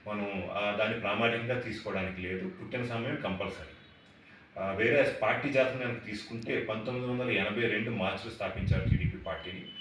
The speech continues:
వృషభ రాశిలో పార్టీ స్థాపించడం జరిగింది. ప్రస్తుత గ్రహగమనం చూస్తే కనుక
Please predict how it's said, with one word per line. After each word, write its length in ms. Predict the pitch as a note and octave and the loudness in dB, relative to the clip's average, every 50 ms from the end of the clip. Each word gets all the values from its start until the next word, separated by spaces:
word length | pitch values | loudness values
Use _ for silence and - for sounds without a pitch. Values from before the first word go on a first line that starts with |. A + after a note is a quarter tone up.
| - - - - - - - | -12 -14 -14 -14 -10 -6 -2
వృషభ 300 | A#2 - - A#2+ A#2+ B2 | -2 0 0 0 2 4
రాశిలో 420 | B2 A#2+ A#2+ A#2 - - E2+ E2 - | 4 4 4 4 4 2 2 4 6
పార్టీ 300 | - - - - - - | 6 6 8 8 8 8
స్థాపించడం 460 | - - - - - - - - - | 8 10 10 10 10 12 12 12 12
జరిగింది. 400 | - - - - - - - - - - - - - - - - - - - - | 12 12 10 10 8 8 6 4 0 -2 -6 -10 -16 -20 -20 -20 -20 -10 -2 0
ప్రస్తుత 420 | B2 A#2+ A#2+ - - - - A2+ | 2 2 2 0 -2 0 0 2
గ్రహగమనం 600 | - - - - - - - - - - - - - | 6 10 12 12 12 12 12 12 12 12 12 12 10
చూస్తే 240 | - - - A#2 A#2 | 6 4 2 0 0
కనుక 280 | A#2 G#2 - - - | 2 0 -2 -2 2